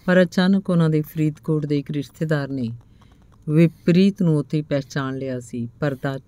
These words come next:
ਚਾਕ ਹੋ ਗਿਆ ਸੀ। ਰਿਸ਼ਤੇਦਾਰ ਨੇ ਵਿਪਰੀਤ ਇੱਕ ਵਿਆਹ 'ਚ ਵੇਖੀ ਸੀ ਤੇ ਉਹਦੇ ਨੈਣ ਨਕਸ਼ੀ ਅਜਿਹੀ ਸੀ ਕਿ ਇੱਕ ਵਾਰ ਵੇਖਣ ਵਾਲੇ ਦੇ ਮਨ ਤੇ ਉੱਕਰ ਜਾਂਦੇ ਸੀ। ਰਿੜਕੇ ਦੁੱਧ ਤੇ ਉਹ ਮੱਖਣ ਦਾ ਪੇੜਾ ਸੀ। ਲੰਬੀ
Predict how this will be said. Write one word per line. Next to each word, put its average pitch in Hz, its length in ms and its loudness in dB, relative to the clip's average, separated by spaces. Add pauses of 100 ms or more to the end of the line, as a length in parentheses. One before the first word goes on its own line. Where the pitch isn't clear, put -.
ਚਾਕ 135 320 -4 (240)
ਹੋ 147 120 0
ਗਿਆ 113 260 -4
ਸੀ। - 220 -20 (1000)
ਰਿਸ਼ਤੇਦਾਰ 185 640 4
ਨੇ 165 140 4
ਵਿਪਰੀਤ 165 640 0
ਇੱਕ 151 200 -6
ਵਿਆਹ 156 280 2
'ਚ 185 120 -10
ਵੇਖੀ 151 380 -4
ਸੀ 143 200 -12
ਤੇ - 140 -8
ਉਹਦੇ 165 220 0
ਨੈਣ 147 280 0
ਨਕਸ਼ੀ 156 480 -2
ਅਜਿਹੀ 160 300 -2
ਸੀ 151 260 -10 (600)
ਕਿ 185 140 6
ਇੱਕ 185 180 0
ਵਾਰ 165 220 4
ਵੇਖਣ 151 380 0
ਵਾਲੇ 147 260 0
ਦੇ 151 120 -4
ਮਨ 139 220 -2
ਤੇ 131 180 -4
ਉੱਕਰ 147 360 -4
ਜਾਂਦੇ 117 360 -8
ਸੀ। - 200 -20 (680)
ਰਿੜਕੇ 175 440 4
ਦੁੱਧ 170 360 0
ਤੇ 170 200 -2
ਉਹ 156 80 2
ਮੱਖਣ 156 420 -2
ਦਾ 147 140 -4
ਪੇੜਾ 135 420 -6
ਸੀ। - 240 -16 (720)
ਲੰਬੀ 165 380 4